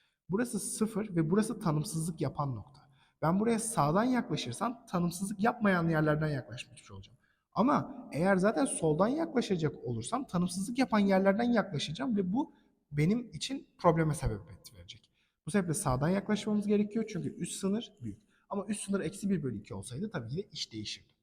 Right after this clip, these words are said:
Şimdi buradaki limiti kullandıktan sonra artık U dönüşümü yapmaya hazırız. Zaten U dönüşümü bas bas bağırıyor. Diyoruz ki ln x eşittir U olsun. O zaman bir bölü x dx, zaten burada hali hazırda var, eşittir du.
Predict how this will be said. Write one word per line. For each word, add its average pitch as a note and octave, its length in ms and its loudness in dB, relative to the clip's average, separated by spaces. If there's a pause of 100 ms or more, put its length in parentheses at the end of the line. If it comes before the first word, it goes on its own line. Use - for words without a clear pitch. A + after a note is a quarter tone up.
(420)
Şimdi A#3+ 280 -2 (880)
buradaki E3 540 -2
limiti E3 320 0
kullandıktan D#3 680 0
sonra E3+ 480 -6 (260)
artık A3 420 4 (340)
U G#3+ 180 4
dönüşümü D3 400 4
yapmaya F#3 480 -2
hazırız. D#3+ 460 -2 (240)
Zaten F3+ 300 -2
U F#3+ 180 -2
dönüşümü E3+ 500 -4
bas D#3 260 -4
bas C#3 220 -8
bağırıyor. B2+ 520 -2
Diyoruz F3 340 0
ki - 180 -8 (100)
ln D3+ 140 -2
x - 220 -6
eşittir - 520 -12
U F#3 160 -2
olsun. F#3+ 460 -6
O D#3 80 -10
zaman C3 260 -6
bir E3+ 200 -4
bölü A#2+ 140 -8
x - 340 -14
dx, D#3+ 420 -10 (280)
zaten A2+ 220 -10
burada G#2+ 140 -6
hali G#2+ 260 -6
hazırda F#2+ 360 -12
var, A3 220 2
eşittir E3+ 460 -8
du. G#2+ 40 -12